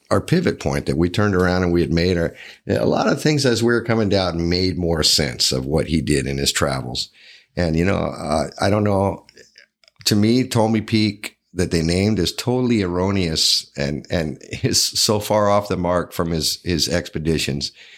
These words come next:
that he took. And it's, it, it's great to have something named after him. And for me, Mount Rainier is like a friend to me as much as it is my backyard. So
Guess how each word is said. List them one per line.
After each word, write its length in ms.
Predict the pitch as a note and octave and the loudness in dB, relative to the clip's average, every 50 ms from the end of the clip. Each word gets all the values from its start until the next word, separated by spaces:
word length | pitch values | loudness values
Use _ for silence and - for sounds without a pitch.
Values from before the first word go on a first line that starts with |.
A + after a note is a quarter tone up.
| - _ _ - | -20 _ _ -4
that 100 | C#2+ D2 | -2 -2
he 80 | C#2+ | 0
took. 340 | C#2 - F#2+ D#2 D2 - - - - - - - | 0 0 0 -2 -2 -6 -12 -18 -20 -20 -8 -2
And 100 | - A#2 | 0 0
it's, 240 | A#2 G#2 - - - A2 | 2 2 0 -2 0 0
it, 180 | A2 G#2 - - - | 0 0 0 0 0
it's 160 | G#2+ G2 - | 0 0 2
great 280 | - A2+ A2+ A2+ A#2 - | 2 2 2 2 2 0
to 60 | A#2 | 0
have 200 | G#2+ A2 A2 G#2+ | 0 0 0 0
something 220 | - - - G2+ | -2 -2 -2 -2
named 260 | F#2 F2 F#2 F#2+ F#2+ F#2+ | 0 0 0 0 0 0
after 320 | F#2+ G2 - - G#2 G#2 | 0 0 -2 -2 -2 -2
him. 120 | G#2 G#2 | 0 0
And 140 | G2 F2 E2 | -2 -2 -2
for 120 | - - F2+ | -2 0 0
me, 520 | F#2 G2+ G#2 G2+ G#2 G#2 F2 - B1 - - - | 2 2 2 2 2 0 0 -2 -6 -12 -12 -10
Mount 300 | - F2 F#2 F#2 G#2 F#2+ | -6 -2 0 0 0 0
Rainier 300 | G2+ G2+ F#2+ F#2+ F#2+ F#2 | 2 2 2 2 2 2
is 200 | F2+ E2+ - - | 0 0 -2 -4
like 180 | - E2+ D#2+ - | -4 -4 -2 -2
a 60 | D#2+ | -2
friend 320 | D#2 - - F#2+ G2 F#2+ F#2 | -4 -2 0 0 0 0 0
to 60 | F#2 | 0
me 200 | F2+ E2+ D#2+ D2+ | 0 0 0 0
as 160 | D2 - - | -2 -2 0
much 180 | E2 D#2+ D#2 - | 0 0 0 0
as 80 | D2 | -2
it 60 | C#2 | 0
is 220 | D#2 D2+ D2 - - | 0 -2 -2 -2 0
my 120 | D#2 D#2 | 0 0
backyard. 640 | D2 - D#2+ D#2 D2+ D2 - - C#2 C2+ B1 G1+ - | 0 0 0 0 0 0 -2 -4 -4 -4 -6 -6 -4
So 220 | - - C#2 C#2+ | -2 0 0 -2